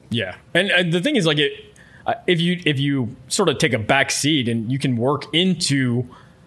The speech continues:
eventually getting the trust and the ability to tell that vision, um, you know, over, over a longer relationship time.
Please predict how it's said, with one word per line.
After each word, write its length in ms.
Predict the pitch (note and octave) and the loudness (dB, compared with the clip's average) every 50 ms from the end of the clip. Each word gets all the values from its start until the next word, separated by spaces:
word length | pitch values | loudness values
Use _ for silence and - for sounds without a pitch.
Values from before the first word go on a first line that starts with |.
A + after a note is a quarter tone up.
| - - - - D3+ | -20 -18 -8 -2 -2
eventually 480 | D3+ C#3 C3+ E3 E3+ E3 D#3 D#3+ D3+ | 0 2 2 2 2 2 2 0 0
getting 320 | C#3+ C#3 D3 C#3+ C#3+ C#3 B2+ | 2 2 0 0 0 0 0
the 80 | C3 | 0
trust 480 | B2+ - - - D3+ D3 C#3+ C3+ C3+ - | -2 -2 0 0 2 2 2 0 0 0
and 100 | C3 B2+ | 0 0
the 60 | B2 | 0
ability 380 | A2+ G2 A2+ B2 E3 E3 B2 G#2+ | 0 0 2 2 2 2 2 2
to 120 | G#2+ G#2 | 0 0
tell 160 | - A#2 A2 | 2 2 2
that 160 | G#2+ G#2 G#2 | 2 2 2
vision, 420 | F#2+ A2 G#2 G2 G#2 G2+ G2+ F#2+ F2+ - - - - | 2 0 0 2 0 0 0 -2 -4 -10 -8 -2 0
um, 500 | G2+ F#2+ F#2+ F2+ F2+ F2+ F2+ F2+ A2 - - | 0 2 2 0 0 -2 -2 -4 -6 -4 -2
you 100 | C#3 A#2 | -2 0
know, 240 | G2 F#2 F2+ F#2 - | 0 -2 -2 -2 -2
over, 260 | C3 A#2 G#2+ G2 F2+ - - - | -2 0 0 -2 -4 -4 -4 -2
over 220 | C3 A2+ G2+ G2+ G2+ | -2 0 0 0 0
a 60 | F#2 | 0
longer 320 | G2 G2 G#2 F#2 F#2 F#2 - - - - - - - | 0 0 0 -2 -2 -4 -6 -10 -20 -20 -16 -6 -2
relationship 600 | A2+ A2+ G#2+ G#2+ A2+ - - G2 - G2 F#2 - - - - - | 0 2 2 2 2 2 0 0 0 -2 -4 -6 -12 -20 -14 -6
time. 300 | - G2 F#2 F#2 F#2 F2+ | -4 -4 -2 -4 -6 -8